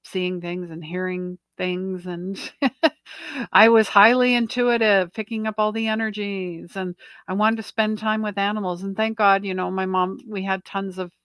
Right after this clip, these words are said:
animals. We had birds, we had hamsters, we had dogs, we had cats. Um, it was the place to go to because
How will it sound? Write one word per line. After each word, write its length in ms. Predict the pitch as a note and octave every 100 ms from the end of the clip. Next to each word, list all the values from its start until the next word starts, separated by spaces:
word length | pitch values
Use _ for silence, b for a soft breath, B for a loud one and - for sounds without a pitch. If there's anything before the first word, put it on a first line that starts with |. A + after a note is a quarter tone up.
| _
animals. 440 | - F3+ F#3 E3+ -
We 80 | F3
had 160 | F3
birds, 380 | - F3 F3 F3
we 120 | D#3
had 120 | F3+ E3
hamsters, 680 | E3 E3+ - - E3+ E3+ F3+
we 80 |
had 160 | F3 E3
dogs, 400 | E3+ E3+ E3+ -
we 60 | F3
had 140 | F3
cats. 500 | - D#3+ E3 - - B B B B B B B
Um, 440 | E3+ F3 E3+ E3 D#3 _ _ _ _ _ _ _ _ _ _ -
it 140 | A#3
was 180 | A#3 F3+
the 100 | G#3
place 340 | - A3+ A3 -
to 80 |
go 240 | G#3 G#3+ G3+
to 240 | - G3+
because 480 | F#3+ G3 G3+ F3+ -